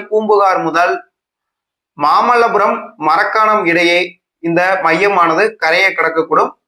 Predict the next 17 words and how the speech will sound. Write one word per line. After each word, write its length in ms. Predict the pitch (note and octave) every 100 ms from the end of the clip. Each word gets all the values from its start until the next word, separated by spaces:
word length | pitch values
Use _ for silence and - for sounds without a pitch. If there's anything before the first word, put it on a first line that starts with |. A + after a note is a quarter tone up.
| -
நாம் 200 | E3+ F3+
எதிர்பார்க்கப்பட்டது 720 | A#3+ A3+ A#3 A3 G3+ G3 F#3 F3
போலவே 300 | F3 E3 G3+ - - _ _ _
தற்போது 420 | F3 F3+ F#3+ F#3 G#3 A3+ A3+
சீர்காழி 480 | A3+ A#3+ A3 G#3+ F#3+
முதல் 220 | F3 G#3 A#3+ - _ _ _ _ _
புதுவை 300 | G3+ A#3+ B3 A3+
இடைப்பட்ட 340 | G3+ G3 F3+ F3
பகுதிகளில் 540 | E3+ E3 E3 D#3+ F#3+ A#3 - _ _
புயலானது 520 | F#3+ G#3+ G#3 F3+ F3+ A#3 - - -
கரைக்கு 300 | F3 G3+ G3
நெருங்கிவிட்டது. 600 | F3+ G3+ G3+ E3+ E3 E3+ A3+
சீர்காழியிலிருந்து 680 | G#3 A3 G#3+ G3+ F#3 F3+ G#3+ F#3
வெறும் 200 | G#3+ F#3+
அறுபத்தைந்து 400 | F3 G3+ F#3+ F3+ E3+
கிலோமீட்டர் 340 | F3+ F3+ -
தொலைவிலும், 400 | D#3+ D#3+ D#3 G#3